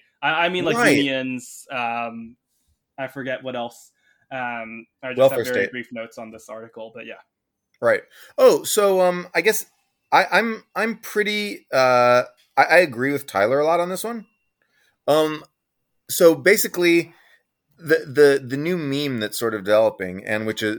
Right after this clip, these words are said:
Speaker 2: the, the chief champion of this is the economist Daron Acemoglu, um, who is sort of the, the most, you know, important economist in the world, I guess. He's, he publishes more top journal papers than anyone else, and he's just this amazing powerhouse.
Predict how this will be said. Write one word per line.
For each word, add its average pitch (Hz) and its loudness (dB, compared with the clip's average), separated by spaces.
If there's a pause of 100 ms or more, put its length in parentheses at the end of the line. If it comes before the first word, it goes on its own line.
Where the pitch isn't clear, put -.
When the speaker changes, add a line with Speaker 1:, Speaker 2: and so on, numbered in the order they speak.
Speaker 2:
the, 110 4
the 107 -2
chief 151 -6
champion 120 -4
of 101 -10
this 98 -4
is 95 -10
the 98 -4
economist 104 -6 (300)
Daron 113 -2
Acemoglu, 107 -6 (1000)
um, 127 2 (720)
who 123 0
is 113 -4
sort 113 -2
of 92 -6
the, 101 2
the 98 -6
most, 98 -6 (240)
you 104 -14
know, 90 -10 (600)
important 107 -10
economist 104 -8
in 101 -12
the 92 -8
world, 95 -2
I 90 -4
guess. 90 -8
He's, 95 -16 (360)
he 107 -14
publishes 104 -4
more 98 -4
top 92 -6
journal 98 -8
papers 92 -8
than 90 -14 (100)
anyone 92 -6
else, 87 -6
and 90 -14
he's 90 -12
just 85 -18
this 85 -18 (100)
amazing 98 -10
powerhouse. 101 -4